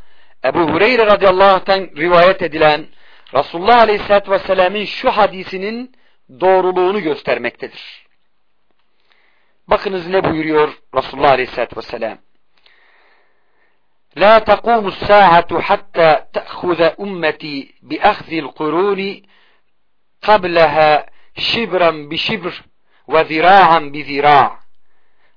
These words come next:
Allah Resulü aleyhissalatü vesselam, "Benim ümmetim kendilerinden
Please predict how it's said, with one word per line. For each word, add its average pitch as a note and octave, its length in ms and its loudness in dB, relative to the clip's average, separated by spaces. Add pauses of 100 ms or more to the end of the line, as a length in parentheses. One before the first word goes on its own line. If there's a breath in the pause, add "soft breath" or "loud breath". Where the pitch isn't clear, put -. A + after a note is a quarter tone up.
(100)
Allah G3 260 2
Resulü E3+ 160 -4
aleyhissalatü D#3 380 -8
vesselam, C#3 500 -2 (1500)
"Benim G3 460 -2
ümmetim F#3 680 -6 (840)
kendilerinden F#3 1120 0